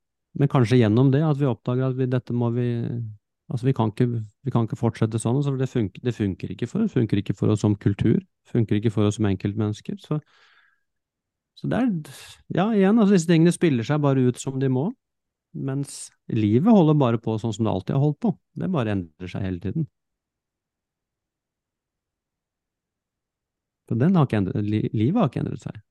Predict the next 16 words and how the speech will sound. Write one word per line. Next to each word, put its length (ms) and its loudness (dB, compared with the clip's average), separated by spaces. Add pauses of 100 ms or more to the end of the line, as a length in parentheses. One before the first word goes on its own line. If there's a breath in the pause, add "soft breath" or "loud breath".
(120)
Eksistensen 560 -4
er 140 2
det 80 -2
samme 260 2
nå 60 -2 (100)
som 80 -2
alltid 300 -6
har 100 -2
vært. 220 -4 (1500)
Menneskets 480 2
syn 320 0
på 160 2
det, 60 2 (100)
det 60 0 (100)
endrer 300 -6
seg 320 -6